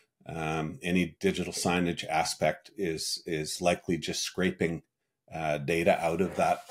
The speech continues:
uh, P-, P O S system. Um, I hope it wasn't because McDonald's was very slow paying their bills,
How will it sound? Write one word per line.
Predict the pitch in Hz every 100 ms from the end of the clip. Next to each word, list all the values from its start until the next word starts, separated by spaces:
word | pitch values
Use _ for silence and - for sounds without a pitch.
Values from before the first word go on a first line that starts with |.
| -
uh, | 80 80 -
P-, | 98 90 _ -
P | 101
O | 85
S | 87 -
system. | 92 - 113 135 - _ _ _ - -
Um, | 85 85 85 85 82 80 - -
I | 85
hope | 85 104 -
it | 95
wasn't | 95 92 92 -
because | 82 90 85 92
McDonald's | 82 95 87 87 -
was | 90 -
very | 90 87 82
slow | - 90 87
paying | - 85 87
their | 80 73
bills, | 76 90 127 - -